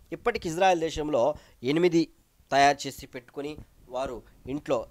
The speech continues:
దీపం వెలిగిస్తూ ఉన్న పరిస్థితులు కూడా ఏర్పడతా ఉన్నాయి.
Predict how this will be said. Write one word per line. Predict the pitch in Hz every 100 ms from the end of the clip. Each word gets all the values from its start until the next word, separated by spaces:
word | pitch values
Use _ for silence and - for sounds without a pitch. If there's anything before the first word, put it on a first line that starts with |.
| -
దీపం | 120 147 147 123
వెలిగిస్తూ | 120 135 139 -
ఉన్న | 117 110
పరిస్థితులు | 107 104 - 113
కూడా | 117 107 107 _ -
ఏర్పడతా | 110 110 110 98 87
ఉన్నాయి. | 85 82 76